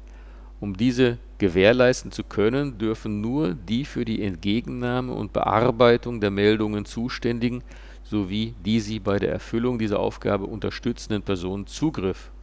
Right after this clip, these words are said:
auf die eingehenden Meldungen haben. Viele Unternehmen stehen, sobald die erste Meldung eingeht, vor der Frage, wie sie mit dieser Meldung umzugehen haben.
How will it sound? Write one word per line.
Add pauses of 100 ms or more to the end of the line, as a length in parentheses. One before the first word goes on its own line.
(140)
auf
die
eingehenden
Meldungen
haben. (1500)
Viele
Unternehmen
stehen,
sobald
die
erste
Meldung
eingeht,
vor
der
Frage,
wie
sie
mit
dieser
Meldung
umzugehen
haben.